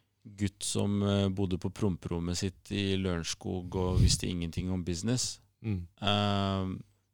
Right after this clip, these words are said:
Speaker 1: for jeg har, jeg har jo ikke noe utdanning. Jeg, jeg, liksom, jeg kommer fra, fra enkle kår og god oppvekst og alt det der, men jeg tror det handler om at, eh,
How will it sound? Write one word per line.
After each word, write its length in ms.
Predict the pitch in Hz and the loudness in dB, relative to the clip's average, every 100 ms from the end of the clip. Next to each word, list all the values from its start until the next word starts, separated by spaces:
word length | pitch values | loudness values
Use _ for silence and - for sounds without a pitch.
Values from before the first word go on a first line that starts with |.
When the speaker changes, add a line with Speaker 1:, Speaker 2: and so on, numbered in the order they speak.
| _ | _
Speaker 1:
for 60 | 120 | 2
jeg 80 | 117 | 4
har, 140 | 98 | 4
jeg 160 | 95 104 | 2 2
har 160 | 87 80 | 2 0
jo 80 | |
ikke 140 | 85 107 | -2 -4
noe 220 | 98 85 | -4 -4
utdanning. 420 | - 95 110 123 - - _ - | -2 0 0 -2 -6 -20 _ -6
Jeg, 280 | 101 104 101 | 0 2 2
jeg, 600 | 98 92 101 95 92 92 | 2 4 4 2 0 -2
liksom, 240 | 95 107 98 | -4 -4 -4
jeg 160 | 92 | -4
kommer 300 | - 90 85 | -4 -6 -4
fra, 480 | 82 107 101 95 95 | -4 -2 -2 0 -2
fra 300 | 87 - 95 | -4 -4 -4
enkle 340 | - 85 - - | -2 -4 -6 -10
kår 360 | - 87 87 87 | -4 -2 0 0
og 460 | 87 87 85 85 | -2 -2 -4 -6
god 200 | 101 101 | -2 -2
oppvekst 320 | - 90 - 101 | -4 -10 -8 -6
og 80 | |
alt 80 | 87 - | -6 -2
det 60 | |
der, 120 | 110 120 | 0 2
men 240 | 107 101 - _ _ _ _ _ _ _ _ _ _ _ _ _ _ _ _ _ - 123 | 0 -2 -6 _ _ _ _ _ _ _ _ _ _ _ _ _ _ _ _ _ -2 2
jeg 140 | 120 | 4
tror 160 | 120 113 | 6 6
det 80 | 123 | 8
handler 300 | 127 98 95 | 6 4 4
om 100 | 98 | 2
at, 180 | 98 113 | 2 2
eh, 300 | 110 113 | 4 4